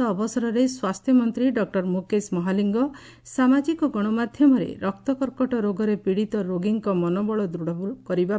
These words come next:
ପାଇଁ ଚେଷ୍ଟା କରିବା, ସୁସ୍ଥ ଜୀବନଶୈଳୀ ଆପଣାଇବା, ସଚେତନ ହେବା ଏବଂ ସୁରକ୍ଷିତ ରହିବା ନେଇ ଜନସାଧାରଣଙ୍କୁ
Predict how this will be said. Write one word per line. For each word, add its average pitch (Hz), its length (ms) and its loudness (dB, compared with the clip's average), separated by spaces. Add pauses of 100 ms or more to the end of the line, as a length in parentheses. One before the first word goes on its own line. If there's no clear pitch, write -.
ପାଇଁ 233 140 4 (500)
ଚେଷ୍ଟା 208 380 -2
କରିବା, 254 340 2 (420)
ସୁସ୍ଥ 285 240 2 (180)
ଜୀବନଶୈଳୀ 254 680 2 (240)
ଆପଣାଇବା, 233 500 0 (140)
ସଚେତନ 214 400 0 (100)
ହେବା 226 200 -2 (120)
ଏବଂ 185 240 -2
ସୁରକ୍ଷିତ 226 500 -2 (140)
ରହିବା 208 320 2
ନେଇ 190 160 2 (480)
ଜନସାଧାରଣଙ୍କୁ 240 920 2